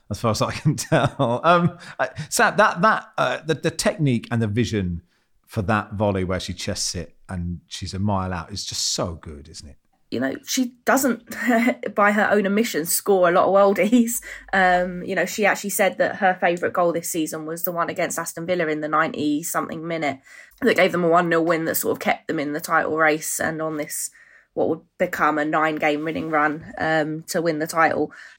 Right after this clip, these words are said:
Speaker 2: They're the goals she loves. That's why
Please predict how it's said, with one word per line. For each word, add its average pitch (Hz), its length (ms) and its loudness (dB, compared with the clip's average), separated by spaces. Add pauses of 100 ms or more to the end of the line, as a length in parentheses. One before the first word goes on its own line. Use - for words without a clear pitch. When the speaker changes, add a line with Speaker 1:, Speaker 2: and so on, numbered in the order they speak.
(160)
Speaker 2:
They're 185 260 2
the 180 80 0
goals 170 460 2
she 180 160 0
loves. 165 440 2
That's - 280 0
why 147 480 0